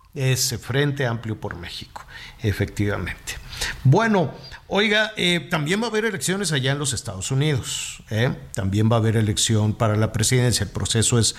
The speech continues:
absolutamente diferente. Y uno de los, eh, punteros, por así decirlo, dentro de los republicanos es, eh, es el expresidente Donald Trump. Nada más que anda en un berenjenal el señor Trump.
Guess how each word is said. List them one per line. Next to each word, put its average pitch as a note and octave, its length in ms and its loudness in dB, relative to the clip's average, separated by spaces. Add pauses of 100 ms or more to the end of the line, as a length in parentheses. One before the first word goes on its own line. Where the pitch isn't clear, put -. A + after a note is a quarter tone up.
(280)
absolutamente G#2 760 2
diferente. A#2 580 2 (400)
Y B2+ 180 6
uno D3 560 4
de A2+ 160 4
los, G#2+ 380 2
eh, G#2 160 2
punteros, A#2+ 720 4
por F2+ 160 -2
así F2+ 180 0
decirlo, A2+ 480 2
dentro G#2 360 0
de G2 60 0
los A2 140 2
republicanos G#2 880 0 (380)
es, A#2 360 0
eh, A#2 400 2 (240)
es A#2 320 -2
el A2 440 2
expresidente G#2+ 720 0
Donald G2+ 340 2
Trump. C3+ 280 -2 (1120)
Nada A2+ 260 0
más A#2+ 280 -2
que B2 160 -2
anda A#2 260 2
en B2 120 4
un A#2 180 2
berenjenal A2 840 2
el B2+ 100 0
señor G#2+ 300 0
Trump. A#2+ 360 0